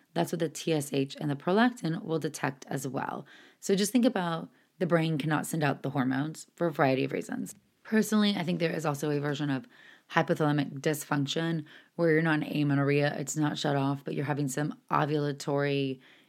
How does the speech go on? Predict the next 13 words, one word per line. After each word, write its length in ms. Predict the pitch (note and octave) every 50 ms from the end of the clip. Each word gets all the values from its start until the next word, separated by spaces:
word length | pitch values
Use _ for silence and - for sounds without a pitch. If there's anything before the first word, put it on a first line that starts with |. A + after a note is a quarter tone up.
| _ _
issues 580 | - B3 A3+ - - A3 G#3+ G#3 G3+ G3+ G3 F#3+
or 100 | - D#3
potentially 480 | - D#3 D#3+ D#3 D3+ - D3 D3 D3+
luteal 380 | - - E3 D#3+ C#3+ C#3 D3+ C#3
phase 340 | - - D3+ D3 C#3+ C#3+ C#3
insufficiency 880 | - D3 C3 - C#3 - C#3 C3+ - F3+ D#3+ - G#3 G#3 G3+ G3+ F#3+ F#3 - - - - _ _ _ _ - D3+ C3+
because 440 | F3 E3+ D3 - E3 E3 D#3 D#3
of 120 | - E3+ C#3+
some 220 | - - E3 D#3
of 120 | D3 C#3 C#3
these 200 | C#3+ C#3 C3+ -
feedback 480 | - - E3 E3+ C#3+ - - D3 C#3+
mechanisms. 720 | D#3+ D3+ C#3 - D#3 D3 C#3 B2+ D3 C#3+ C#3 C#3 C#3 C3 -